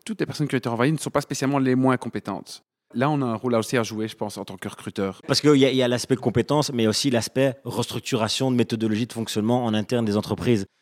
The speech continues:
Speaker 2: On, on supprime, euh, des départements, euh, parce qu'il faut faire des choix budgétaires. Donc, effectivement,
Speaker 1: Ouais.
Speaker 2: ouais.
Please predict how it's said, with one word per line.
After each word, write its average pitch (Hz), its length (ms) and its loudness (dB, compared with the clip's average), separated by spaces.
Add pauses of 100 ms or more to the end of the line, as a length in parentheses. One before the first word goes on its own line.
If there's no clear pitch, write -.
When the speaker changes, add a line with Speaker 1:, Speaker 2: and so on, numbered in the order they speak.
Speaker 2:
On, 104 200 -2
on 117 60 -2
supprime, 127 480 2
euh, 107 480 4
des 101 100 -2
départements, 120 960 4
euh, 104 40 2
parce 101 180 -2
qu'il 110 120 -6
faut - 120 -12
faire 110 160 -2
des 98 140 0
choix 120 220 0
budgétaires. 104 680 2
Donc, 113 180 -4
effectivement, 101 520 -2
Speaker 1:
Ouais. - 80 2
Speaker 2:
ouais. 139 120 6